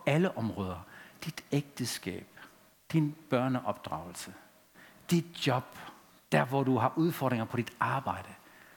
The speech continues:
Hvorfor ikke lytte til det, hvad Guds ord siger om nogle problemstillinger? I din skole, i dit studie. Det er jo derfor, fjenden er så meget interesseret i at få os væk fra Guds ord, ikke?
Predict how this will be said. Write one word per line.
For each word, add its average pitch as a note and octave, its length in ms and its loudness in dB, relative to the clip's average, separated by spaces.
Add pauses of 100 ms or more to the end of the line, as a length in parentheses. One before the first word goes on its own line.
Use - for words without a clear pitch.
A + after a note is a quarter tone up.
(640)
Hvorfor C#3+ 260 2
ikke D3+ 220 2
lytte C3+ 280 4
til C3 260 2
det, C3+ 80 4
hvad B2+ 120 -2
Guds C3+ 240 -2
ord D3+ 180 -2
siger B2 360 0
om A2+ 80 -4
nogle A2+ 220 0
problemstillinger? A2 760 -4 (1300)
I E3+ 80 8
din E3 200 4
skole, C#3+ 520 2 (120)
i - 40 -2
dit D3+ 180 -4
studie. D3+ 600 -2 (1300)
Det F3+ 60 6
er F#3 40 8
jo F3 60 4 (140)
derfor, F3+ 760 4
fjenden D#3 480 2
er B2 120 2
så E3+ 220 2
meget D#3 320 6
interesseret C#3+ 720 2
i B2 160 0
at A2+ 80 -6
få - 180 0
os - 300 -2
væk C3 160 2
fra A2+ 300 -2 (380)
Guds A2 240 2
ord, G2 200 -2
ikke? - 200 -8